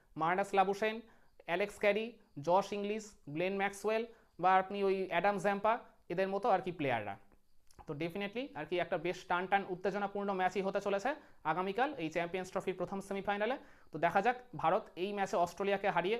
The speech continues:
ওই দু হাজার তেইশ ওয়ানডে বিশ্বকাপে ফাইনাল ম্যাচে হারের বদলাটা নিতে পারে কিনা। এই চ্যাম্পিয়ন্স ট্রফির সেমিফাইনাল থেকেই অস্ট্রেলিয়াকে তারা ওই একবারে নক আউট করে দিতে পারে কিনা, এটাই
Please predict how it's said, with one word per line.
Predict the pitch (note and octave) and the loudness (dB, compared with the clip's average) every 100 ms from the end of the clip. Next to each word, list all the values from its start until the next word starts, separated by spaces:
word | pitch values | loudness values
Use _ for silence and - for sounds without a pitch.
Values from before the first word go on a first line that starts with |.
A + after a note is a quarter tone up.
| F3 | -4
ওই | D#3 | -6
দু | D#3+ | -2
হাজার | F3+ F#3+ - | -2 -2 -2
তেইশ | G3+ G3+ | -4 0
ওয়ানডে | F3+ F#3+ G3 | -2 -2 -4
বিশ্বকাপে | F#3+ G3+ G3 G3 E3+ | -6 -6 -4 -4 -2
ফাইনাল | E3 F3+ F3+ | 0 0 0
ম্যাচে | E3+ F3+ | -2 0
হারের | D#3 F#3+ D#3 | 0 0 0
বদলাটা | D#3 E3+ F3+ B3 D#3+ | 0 2 2 2 -2
নিতে | D#3+ E3+ | -4 2
পারে | D#3+ E3 E3+ | 4 2 0
কিনা। | G#3+ C#4 - _ - | -4 -4 -12 _ -8
এই | E3+ | -4
চ্যাম্পিয়ন্স | F3+ F#3 G3+ G#3 | -2 0 0 0
ট্রফির | G#3+ G#3+ G3+ | -4 -4 -4
সেমিফাইনাল | F#3+ G3 G3+ G3+ G#3 | -4 -2 -2 -2 -2
থেকেই | G#3+ G#3+ | -2 -2
অস্ট্রেলিয়াকে | F3 - F#3+ G3 G3 | -2 -2 -2 -2 0
তারা | C4 C4+ E3 | 0 0 -2
ওই | G3+ A3 D#3 | -4 -2 -2
একবারে | F3 F3+ F3 | 2 0 2
নক | D#3 D#3+ | 2 2
আউট | F#3+ F#3 | 2 0
করে | F3+ | 0
দিতে | F3+ F3+ | -2 2
পারে | E3 E3+ | 2 2
কিনা, | G3+ C#4 - - - | -4 -6 -8 -20 -10
এটাই | E3+ G3+ | 0 2